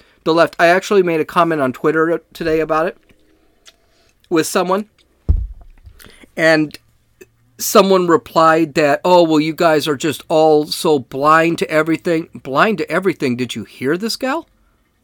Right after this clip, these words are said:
This isn't rocket science. You can use your head. It's okay.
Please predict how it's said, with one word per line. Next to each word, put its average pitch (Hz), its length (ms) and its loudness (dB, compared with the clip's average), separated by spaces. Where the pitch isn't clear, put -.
This 190 160 -6
isn't 247 240 -4
rocket 208 300 2
science. 120 400 -4
You 151 80 -10
can 170 160 -6
use 180 240 -4
your 165 140 -2
head. 139 280 -4
It's 151 200 -6
okay. 185 440 -4